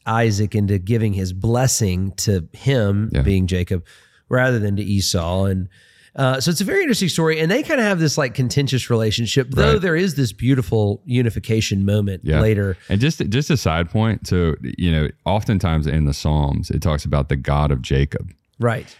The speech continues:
Speaker 2: And it's fascinating because Jacob was not an amazing man.
Speaker 1: No.
Speaker 2: Right?
Speaker 1: He was a
Speaker 2: He lacked
Speaker 1: deceiver.
Speaker 2: faith.
Speaker 1: Yeah.
Speaker 2: He was a deceiver, uh, which just highlights God's faithfulness, right? And so when you,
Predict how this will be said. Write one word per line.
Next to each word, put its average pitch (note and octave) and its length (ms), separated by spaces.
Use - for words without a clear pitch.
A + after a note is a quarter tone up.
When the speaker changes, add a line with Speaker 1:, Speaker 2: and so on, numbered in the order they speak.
Speaker 2:
And D#2+ 440
it's E2 240
fascinating D#2+ 760
because D#2 320
Jacob F#2+ 640
was F2 280
not G#2 600
an F#2+ 160
amazing F2+ 480
man. F2+ 400
Speaker 1:
No. C#3 340
Speaker 2:
Right? F#2 340
Speaker 1:
He C#3 100
was F#2+ 140
a F#3 40
Speaker 2:
He G2 120
lacked F2+ 340
Speaker 1:
deceiver. F2 100
Speaker 2:
faith. F#2+ 340
Speaker 1:
Yeah. D3 280
Speaker 2:
He F#2 100
was D#2+ 180
a D#2+ 60
deceiver, G2+ 760
uh, D#2+ 300
which G#2 260
just C3+ 180
highlights F2+ 680
God's D2+ 340
faithfulness, - 600
right? E2+ 240
And F2+ 140
so F#2+ 140
when F2+ 160
you, F2+ 180